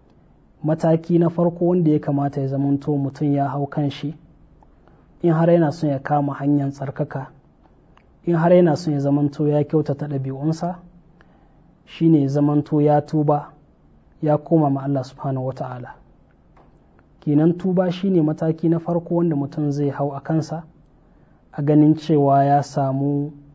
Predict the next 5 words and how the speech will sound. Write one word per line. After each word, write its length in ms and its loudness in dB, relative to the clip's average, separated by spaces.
tarbiyya 720 0
a 400 -4
ɓangaren 540 2
kyawawan 480 2
ɗabi'u, 440 -4